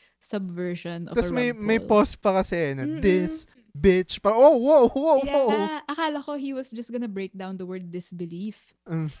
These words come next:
Speaker 1: Kasi ang ganda.
Speaker 2: <laughs>
Speaker 1: Parang,
Speaker 2: Totoo,
Speaker 1: "Can't
Speaker 2: totoo.
Speaker 1: believe it,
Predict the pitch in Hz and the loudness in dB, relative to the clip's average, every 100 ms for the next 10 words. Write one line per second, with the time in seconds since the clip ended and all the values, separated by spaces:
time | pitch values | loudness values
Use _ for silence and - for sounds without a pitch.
0 | _ _ 262 247 285 269 262 254 233 220 | _ _ -16 -12 -10 -6 -4 -4 -6 -8
1 | 247 254 247 254 233 240 220 - 156 147 | -10 -12 -12 -6 -6 -6 -10 -8 -8 -8
2 | 151 208 269 285 254 226 202 196 | -8 -8 -6 -6 -4 -4 -4 -6